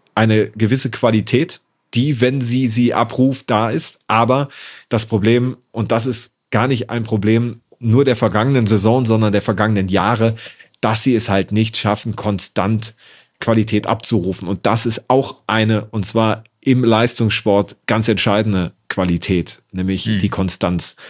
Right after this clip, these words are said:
Speaker 1: Und von daher müssen sie sich halt schon überlegen, was sie ändern, um diese Konstanz da reinzubekommen. Weil, und da sind wir wieder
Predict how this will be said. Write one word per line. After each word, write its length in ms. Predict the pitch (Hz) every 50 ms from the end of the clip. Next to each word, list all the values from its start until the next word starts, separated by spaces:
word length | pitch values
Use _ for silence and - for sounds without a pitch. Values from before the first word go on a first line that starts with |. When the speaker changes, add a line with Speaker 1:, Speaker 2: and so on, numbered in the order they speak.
| - - - - - - - _ _ _
Speaker 1:
Und 180 | - 95 95
von 200 | - - 98 95
daher 580 | 95 95 87 101 101 107 104 101 101 98 - -
müssen 280 | - 98 104 101 104 104
sie 80 | 98 110
sich 100 | 101 101
halt 100 | 98 92
schon 200 | - 117 113 120
überlegen, 460 | 101 92 90 85 90 92 87 98 80
was 320 | - 85 104 101 98 - -
sie 120 | 113 101
ändern, 400 | - 101 107 110 110 107 110 113 110
um 320 | - 143 127 135 139 123 -
diese 280 | - 117 127 113 117 117
Konstanz 640 | - - 113 104 - - 117 101 107 101 - -
da 140 | - 107 92
reinzubekommen. 680 | 87 92 117 139 139 - 107 87 92 - - 90 80 76
Weil, 220 | 78 92 113 135 135
und 160 | 120 110 104
da 60 | 101
sind 240 | 90 107 107 107 -
wir 100 | 104 92
wieder 320 | 101 110 117 110 104 107